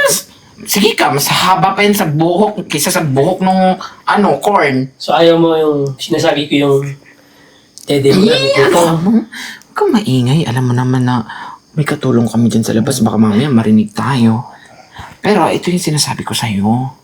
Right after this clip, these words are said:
Speaker 1: Sa oras na maubos na natin yung kayamanan niya, hihiwalayin ko siya. Kasi pera lang naman yung habol ko. Bahala na siya. Wala akong pakialam kahit itapon natin siya sa basurahan.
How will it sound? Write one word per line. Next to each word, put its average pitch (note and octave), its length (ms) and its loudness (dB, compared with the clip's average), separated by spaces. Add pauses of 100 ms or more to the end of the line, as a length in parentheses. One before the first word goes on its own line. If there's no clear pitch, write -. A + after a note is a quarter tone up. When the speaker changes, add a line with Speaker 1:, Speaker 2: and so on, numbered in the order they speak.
(400)
Speaker 1:
Sa - 220 -4
oras G3 260 0
na G#3+ 80 4
maubos F3 400 0
na E3 140 0
natin D3 180 -2
yung C#3+ 80 -2
kayamanan C3 540 0
niya, A2+ 240 0 (560)
hihiwalayin F#3+ 840 0
ko D#3 140 -6
siya. - 180 -2
Kasi - 320 -4
pera G3+ 300 -2
lang F#3 160 -2
naman F3 160 -2
yung C#3+ 80 0
habol C3 160 -2
ko. E3 160 -4
Bahala C#4 240 -2
na G4+ 80 2
siya. F#4+ 160 0 (640)
Wala F#4 160 -2
akong F4 160 -2
pakialam A3+ 320 -2
kahit F#3+ 180 -4
itapon F3 320 -4
natin D#3+ 220 -2
siya - 160 -4
sa B2+ 80 -4
basurahan. A#2 560 -4